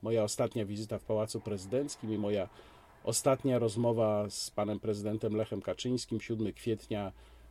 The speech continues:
mm, dwa tysiące dziesiątego roku, przed godziną dwudziestą.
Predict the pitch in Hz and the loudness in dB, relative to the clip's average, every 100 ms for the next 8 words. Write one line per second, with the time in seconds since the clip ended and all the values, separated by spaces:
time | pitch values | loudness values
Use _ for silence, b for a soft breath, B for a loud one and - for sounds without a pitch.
0 | - 101 101 107 110 107 - 107 110 107 | -8 -4 -2 0 0 -2 -2 -2 0 0
1 | 98 98 - - 92 - 107 98 110 98 | -2 -4 -14 -14 -10 -4 -4 0 0 2
2 | 90 85 - - 101 117 113 - 98 90 | 0 -4 -18 -8 0 0 0 -4 -4 -4
3 | - - _ - - - - 95 95 95 | -14 -20 _ -20 -16 -6 -4 -4 -4 -6
4 | 85 80 76 73 69 - - | -6 -8 -10 -12 -10 -8 -10